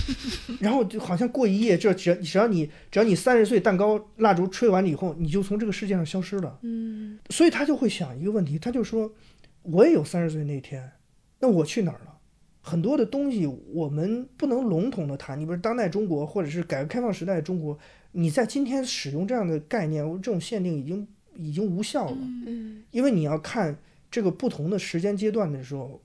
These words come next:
Speaker 1: 我比较在乎的就是他情绪和认识上发生了一些变化。
Speaker 3: 嗯。
Speaker 1: 那这个变化本身会构成你讨论社会问题的一个基线。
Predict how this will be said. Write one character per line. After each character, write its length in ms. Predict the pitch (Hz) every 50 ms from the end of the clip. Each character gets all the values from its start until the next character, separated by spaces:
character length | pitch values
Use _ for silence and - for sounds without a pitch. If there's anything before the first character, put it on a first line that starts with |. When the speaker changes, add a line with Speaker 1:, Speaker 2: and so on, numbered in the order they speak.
| _ _
Speaker 1:
我 280 | 160 160 156 151 151
比 160 | 143 - 156
较 140 | 143 147 151
在 180 | 147 214 196 175
乎 120 | 143 143
的 100 | 143 147
就 80 | 151 151
是 140 | 147 139 135
他 280 | - - 214 220 214 - _ _ _ _ _ _ _ _ _ _
情 380 | _ - - - 151 147 160 220
绪 160 | 226 - 226
和 140 | 190 - 160
认 200 | 180 254 269 208
识 140 | 165 139 147
上 160 | 143 135 139
发 100 | - 190 196
生 100 | 220 220
了 80 | 214
一 20 | 185
些 120 | 175 214
变 200 | 220 - 294 202
化。 240 | 139 - - - - -
Speaker 3:
嗯。 400 | 262 247 247 247 240 240 233 233 - _ _ _ _ _ _
Speaker 1:
那 100 | - 277
这 120 | 277 - 302
个 60 | 262
变 260 | 220 - 320 294 220
化 120 | 196 220 180
本 160 | - 143 135
身 160 | 160 185 196
会 120 | 196 226
构 200 | 208 208 294 226
成 180 | - 175 170 180
你 100 | 170 170
讨 200 | - - - 113
论 100 | 135 170
社 160 | 170 - 220
会 80 | 202 196
问 160 | 202 208 180
题 140 | 143 143 156
的 80 | 180
一 40 | 180
个 80 | 180 196
基 240 | 180 - 220 226 233
线。 280 | 226 269 208 175 -